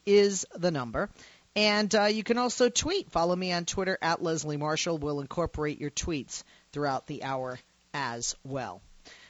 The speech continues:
Uh, first up, we have joining us Michael Schorr, political correspondent from Al Jazeera America. He's been on the program before,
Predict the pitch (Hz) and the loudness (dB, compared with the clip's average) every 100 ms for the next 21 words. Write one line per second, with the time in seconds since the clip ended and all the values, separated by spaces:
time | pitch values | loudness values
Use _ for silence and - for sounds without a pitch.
0 | _ 185 196 190 - 294 311 - 190 127 | _ 4 4 4 0 0 0 -2 -2 -2
1 | - - _ _ _ _ _ 170 196 180 | -6 -20 _ _ _ _ _ -4 -2 2
2 | 175 127 101 - _ - 135 180 202 185 | 2 2 -2 -12 _ -14 -6 -2 -2 -4
3 | 139 104 - - - _ _ _ _ _ | -8 -10 -8 -8 -8 _ _ _ _ _
4 | 139 170 233 254 247 - 220 180 123 - | -6 -2 -2 0 0 0 2 0 -2 -8
5 | _ - 143 180 208 208 185 185 175 156 | _ -6 -2 0 0 -2 -2 0 0 0
6 | - 175 180 226 254 _ 147 135 156 175 | 0 0 0 -2 -6 _ -14 -6 0 0
7 | 151 143 151 160 156 143 147 165 190 226 | 0 -4 -4 -2 0 -2 -2 -2 -2 -2
8 | 254 - - _ _ 160 135 180 170 160 | -6 -8 -20 _ _ -8 0 0 0 -6
9 | 143 - 170 151 147 139 131 - 175 190 | -4 -2 -2 -2 -6 -6 -10 -6 -2 -2